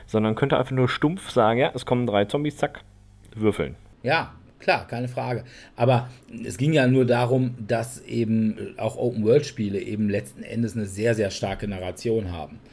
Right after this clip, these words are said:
Speaker 1: Ja,
Speaker 2: Ne,
Speaker 1: okay,
Speaker 2: dass du
Speaker 1: ja.
Speaker 2: zwar nebenher auch noch so ein bisschen was machen kannst, aber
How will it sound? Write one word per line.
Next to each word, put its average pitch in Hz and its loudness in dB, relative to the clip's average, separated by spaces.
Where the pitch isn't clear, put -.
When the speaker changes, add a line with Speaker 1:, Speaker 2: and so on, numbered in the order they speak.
Speaker 1:
Ja, 87 -2
Speaker 2:
Ne, 113 0
Speaker 1:
okay, 131 4
Speaker 2:
dass 117 8
du 127 6
Speaker 1:
ja. 123 4
Speaker 2:
zwar 113 8
nebenher 110 4
auch 110 0
noch 139 2
so 147 -4
ein 131 -4
bisschen 127 -2
was 117 0
machen 120 -2
kannst, 113 -4
aber 104 -2